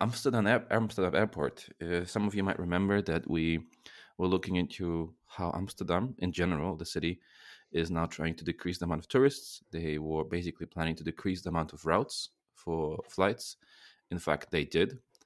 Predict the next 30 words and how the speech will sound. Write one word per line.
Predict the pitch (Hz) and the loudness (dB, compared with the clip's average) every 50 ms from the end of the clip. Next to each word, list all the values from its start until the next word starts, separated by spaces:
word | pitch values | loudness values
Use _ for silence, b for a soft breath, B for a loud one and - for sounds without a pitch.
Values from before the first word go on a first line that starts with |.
| b b b b b b _ - | b b b b b b _ 0
And, | 87 85 82 80 80 80 80 71 82 | 2 4 4 4 2 2 0 0 2
um, | 82 80 80 78 78 80 80 80 82 - _ _ _ _ _ _ _ - | 2 2 4 4 2 2 0 -2 -6 -10 _ _ _ _ _ _ _ 0
that | - 85 85 | 2 4 6
is | 85 80 | 6 6
all | 82 78 80 | 4 2 2
kind | - - 85 78 | 0 -2 -6 -6
of | 76 - - - _ _ _ - | -6 -8 -10 -18 _ _ _ -2
backfiring | - 151 - - 104 95 90 82 82 - - | -2 -2 0 4 4 4 6 4 2 0 -2
<laughs> | - | -2
at | - 90 | -2 0
the | 85 | 0
moment, | 90 87 87 76 76 71 - - B B B B B B | 2 2 2 0 0 -4 -6 -10 B B B B B B
in | B 104 101 | B 6 8
a | 101 | 8
way. | 95 90 80 76 80 - - - - | 8 8 6 6 2 -2 -8 -6 0
Uh, | 92 95 95 92 90 90 | 4 6 8 8 8 8
the | 95 113 | 8 6
reason | 147 147 143 | 6 8 8
that's | 127 104 - - | 6 6 6 4
happening | - 85 - - 123 117 113 113 | 2 2 4 4 6 6 6 6
is | 101 90 - | 4 2 0
because | - 85 - 87 78 | -2 -2 -2 0 0
Amsterdam | 87 85 - 85 78 78 78 | 0 0 0 0 0 0 0
is | 73 - | -2 -2
completely | - - 87 82 90 76 82 | -2 -2 0 0 0 2 2
overflown | 82 76 80 80 - 82 80 78 | 2 2 0 -2 -4 -4 -4 -2
with, | 73 76 - - | -4 -6 -4 -2
uh, | 76 76 73 73 71 | -2 0 0 -2 -2
with, | 78 73 71 - - - - - | -2 -4 -4 -6 -14 -12 -8 -6
uh, | 76 | -6